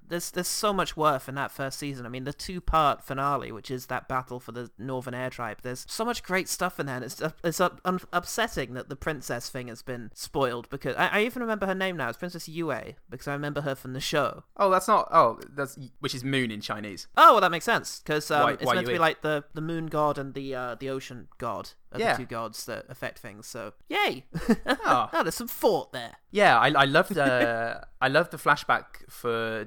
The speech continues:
Speaker 2: Dev Patel's character, um,
Speaker 1: Yeah.
Speaker 2: explaining why he's the way he was, and I love the res-,
Speaker 1: <laughs>
Speaker 2: resolution with him and his crew.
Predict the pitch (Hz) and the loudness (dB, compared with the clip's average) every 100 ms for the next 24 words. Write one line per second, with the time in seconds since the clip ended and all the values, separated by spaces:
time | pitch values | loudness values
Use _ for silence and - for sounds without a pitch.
0 | - 117 - - 120 117 107 101 - 69 | -6 -6 -6 -2 -2 -2 -6 -8 -10 -12
1 | - _ 107 104 101 101 - 139 120 127 | -14 _ -8 -6 -8 -10 -6 -4 -4 -8
2 | - 113 - 113 113 107 113 110 117 107 | -10 -10 -8 -6 -8 -6 -4 -4 -6 -10
3 | 113 101 117 120 107 - 113 123 131 123 | -6 -6 -4 -4 -4 -4 -4 -2 -2 -2
4 | 113 101 113 120 117 123 - 101 - 107 | -4 -4 -6 -4 -4 -6 -8 -12 -8 -8
5 | 107 110 - 123 101 | -6 -8 -4 -2 -2